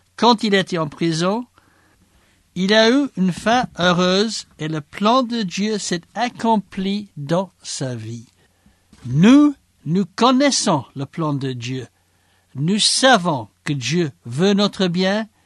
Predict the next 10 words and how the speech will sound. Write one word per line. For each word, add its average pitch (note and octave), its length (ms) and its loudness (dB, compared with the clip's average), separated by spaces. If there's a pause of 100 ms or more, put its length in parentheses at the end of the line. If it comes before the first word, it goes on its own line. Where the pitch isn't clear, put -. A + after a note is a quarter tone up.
(440)
que F3+ 100 -2
Dieu E3 420 2
veut F3+ 420 2
nous B3+ 240 2
honorer G#3+ 640 0 (840)
en G3 180 2
nous G3 380 2
donnant G3 680 0
la D3+ 220 0
vie E3+ 420 -4